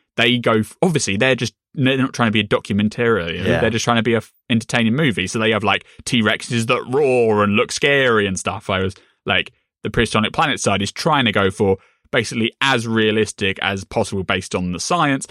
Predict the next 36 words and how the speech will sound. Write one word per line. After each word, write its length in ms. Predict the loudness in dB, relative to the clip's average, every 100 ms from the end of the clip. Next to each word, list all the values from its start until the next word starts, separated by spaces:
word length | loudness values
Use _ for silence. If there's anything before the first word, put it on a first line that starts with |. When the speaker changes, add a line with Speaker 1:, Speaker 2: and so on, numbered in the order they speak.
| -12 -4
Speaker 1:
And 120 | -2
of 100 | -2
course, 320 | -2 0 0
behaviors 720 | -2 -2 0 0 0 0 -2 -4 _ _
are, 280 | 0 2 2 -2 _
no 140 | -2 0
one 100 | 2
can 140 | 0
truly 320 | 0 0 2
know 200 | 2 2
exactly 340 | 2 0 -4 -4
how 60 | -8
these 140 | -6
things 100 | -8
behaved 460 | -6 -2 0 0 -6
from 400 | -10 -6 -6 -6 _ _ _ _ -4
hundreds 240 | -2 -2
of 60 | -4
millions 200 | -4 -2
of 80 | 0
years 180 | 0 -2
ago, 240 | -4 -4 -6 _ _ _ _
but 140 | -2 0
they're 120 | 0
trying 280 | 0 0 2
to 120 | 2
basically 320 | 2 0 -2 -4
stick 320 | 0 -2 0
to 240 | -2 -2 -4 _ _
the 80 | -4
science 480 | -2 0 0 0 -2
as 100 | -4
closely 400 | -2 -2 0 0
as 100 | 0
they 100 | -2
can. 400 | 0 0 0